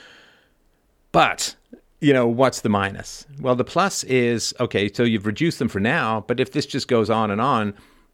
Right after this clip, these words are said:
if a certain amount of water just has to get out of a bathtub, you know, whether you do it all in one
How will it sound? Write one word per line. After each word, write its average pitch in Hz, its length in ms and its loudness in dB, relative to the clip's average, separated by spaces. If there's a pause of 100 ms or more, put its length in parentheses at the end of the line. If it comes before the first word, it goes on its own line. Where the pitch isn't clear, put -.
(160)
if 139 160 0
a 143 40 0
certain 190 320 2
amount 139 240 2
of 98 100 -8
water 123 300 2
just 113 220 -6
has 127 180 -4
to - 100 -8
get 104 160 2
out 110 400 0
of 95 480 -2
a 104 60 -4
bathtub, 98 640 -2 (280)
you 123 120 4
know, 113 80 4
whether 127 180 4
you 127 160 4
do 123 160 4
it 117 80 2
all 139 300 4
in 123 100 2
one 110 400 0